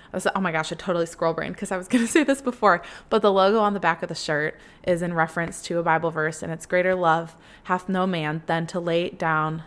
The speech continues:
his life for his, his brothers." And the design, the colors of the shirt is different every year, but that verse is mentioned on every single shirt. And I just think it's a beautiful reminder that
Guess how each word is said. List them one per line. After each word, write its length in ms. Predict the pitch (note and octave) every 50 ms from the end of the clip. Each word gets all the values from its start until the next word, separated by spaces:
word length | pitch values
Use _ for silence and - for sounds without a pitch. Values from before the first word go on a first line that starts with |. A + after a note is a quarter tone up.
| - -
his 240 | - - F#3 E3+ F3
life 380 | E3 D3 D3 C#3+ D3+ - - -
for 200 | - - - E3+
his, 320 | D#3+ D#3 D#3 E3+ E3 - - _ -
his 180 | - D#3+ E3+ E3
brothers." 380 | - - - - - - -
And 80 | - F3
the 60 | E3+
design, 580 | E3+ E3 E3+ F3+ F3 F3+ F#3+ G3 G3 G3 G3 G3 - - - - -
the 80 | - F3
colors 380 | - - F#3+ E3+ F#3 F#3 F#3
of 120 | F#3+ F3+ F3+
the 60 | F#3
shirt 260 | - - F3+ E3+ E3+
is 160 | - E3+ D#3+
different 340 | D#3 F3+ F3+ F#3 - A3 A3+
every 220 | A#3 A#3 A3+ A#3+ A#3
year, 260 | A#3 A#3 A#3 A#3+ A#3+ - - - - - -
but 80 | - E3+
that 320 | - F3 E3+ - - F3
verse 240 | - F3+ F3+ F3+ F3+
is 140 | - - E3
mentioned 600 | F3 E3+ E3 E3 D#3 - F3 E3+ E3 E3 E3 - - _ _ _ -
on 140 | E3+ E3+ E3 - -
every 260 | F#3 F#3 F#3 G3+ G#3+
single 300 | G3 - F#3+ F#3 F3+ F3
shirt. 280 | F3 - - E3 D#3+ D#3+
And 80 | - E3
I 60 | E3
just 180 | D#3+ F3 - -
think 140 | F3+ F3+ F#3
it's 120 | F3 -
a 60 | F3+
beautiful 400 | E3 - F#3+ G3+ A3 G#3 - A3
reminder 500 | G#3+ G3+ F3+ D#3 D3+ D#3 D#3 E3+ E3 E3
that 320 | D#3+ D#3+ D3+ D3 - -